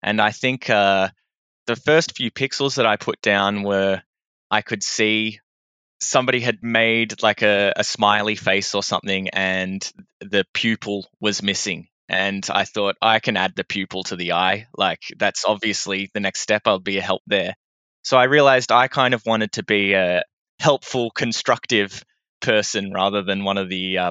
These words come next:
Black Void trolls. Of course, the, the Black Void wasn't the only way that people were tro-, trolling the canvas. I mean, uh, the game Among Us, people were trying to hide little Among Us characters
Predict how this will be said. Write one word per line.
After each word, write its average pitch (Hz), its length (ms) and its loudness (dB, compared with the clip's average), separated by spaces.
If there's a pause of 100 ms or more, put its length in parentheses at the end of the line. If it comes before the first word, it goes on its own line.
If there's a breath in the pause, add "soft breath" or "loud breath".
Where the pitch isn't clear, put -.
Black 98 260 0
Void 98 540 -2 (300)
trolls. 95 720 -2 (520)
Of 123 160 2
course, 127 300 0
the, 113 420 2
the 117 120 2
Black 127 280 2
Void 120 380 0
wasn't 117 340 0
the 107 140 -2
only 107 580 -2 (180)
way 110 280 2
that 104 200 -4
people 101 360 -6
were 90 80 -4
tro-, 104 440 -2
trolling 104 440 0
the 90 100 -6
canvas. 101 560 0
I 92 80 -2
mean, 92 300 -4
uh, 87 320 -4 (400)
the 117 80 0
game 117 400 0
Among 104 440 2
Us, - 520 -2 (260)
people 107 320 -4
were 98 400 2
trying 104 300 0
to 95 120 -2
hide 101 460 0
little 98 400 -6
Among 98 380 -4
Us 104 220 -4
characters 113 800 -4